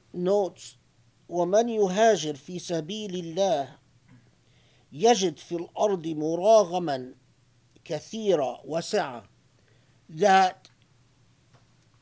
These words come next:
migration, that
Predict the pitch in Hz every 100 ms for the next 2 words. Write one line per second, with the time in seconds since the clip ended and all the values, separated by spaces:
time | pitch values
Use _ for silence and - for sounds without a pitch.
0 | _ _ _ _ 185 - _ _ 175 165
1 | 202 285 220 160 196 254 247 - 117 110
2 | - _ _ _ _ _ - 175 160